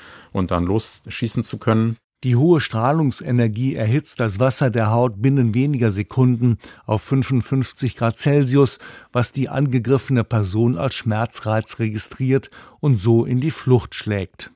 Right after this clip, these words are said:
Speaker 1: Wenn man früh genug aufhört, dann gibt's keine Verbrennungen, sondern eben nur Hitzeschmerz. Aber das ist genau auch das Grundproblem dieses Systems. Man muss eben sicherstellen, dass keine dauerhaften Verbrennungen entstehen.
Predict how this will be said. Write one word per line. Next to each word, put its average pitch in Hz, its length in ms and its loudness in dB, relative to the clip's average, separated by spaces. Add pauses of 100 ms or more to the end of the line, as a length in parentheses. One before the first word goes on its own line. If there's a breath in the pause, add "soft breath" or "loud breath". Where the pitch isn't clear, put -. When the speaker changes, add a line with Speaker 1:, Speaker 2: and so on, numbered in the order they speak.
Speaker 1:
Wenn 101 100 0
man 92 140 0
früh 117 240 -2
genug 101 260 -2
aufhört, 107 380 -2
dann 87 100 -4
gibt's - 280 -8
keine 95 220 -4
Verbrennungen, 98 540 -4
sondern 95 280 -2
eben 95 180 -4
nur 95 140 -2
Hitzeschmerz. 113 760 -4 (340 loud breath)
Aber 92 200 0
das 104 120 4
ist 110 120 -2
genau 101 240 0
auch 95 220 -2
das - 520 -4
Grundproblem 90 720 -4
dieses 90 300 -8
Systems. 95 560 -4 (260 loud breath)
Man 85 160 -4
muss 98 180 -6
eben 85 240 -4
sicherstellen, 87 760 -4 (340 soft breath)
dass - 420 -4
keine 90 260 -2
dauerhaften 87 540 -2
Verbrennungen 85 560 -4
entstehen. 87 600 -4